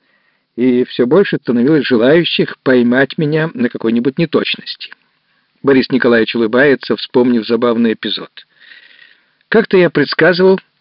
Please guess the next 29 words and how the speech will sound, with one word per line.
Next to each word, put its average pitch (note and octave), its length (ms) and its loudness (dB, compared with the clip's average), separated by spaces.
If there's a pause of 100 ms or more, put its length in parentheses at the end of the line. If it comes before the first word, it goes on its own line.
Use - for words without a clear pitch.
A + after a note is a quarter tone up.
(260)
что C#3 380 2
зима B2 400 0
в A2 40 -2
Белграде B2 520 0
будет B2 280 0
очень G#2+ 220 -6
суровой F3+ 600 0 (120)
и B2 260 4
захватит C3 540 -2
полностью B2+ 500 0
не A#2 80 2
только E3+ 320 2
февраль, F#3 420 2
но C3+ 140 2
и A#2+ 120 4
первую C3+ 360 2
декаду D3+ 360 0
марта. - 420 -4 (580)
Свой A3+ 260 2
вывод F#3 300 4
я C#3+ 160 4
построил C3+ 480 2
на C#3+ 140 -4
том, A#3 240 2
что - 200 -4
последние B2 520 0
два A#2+ 180 0
года A#2+ 480 2 (480)
завершали F3+ 840 2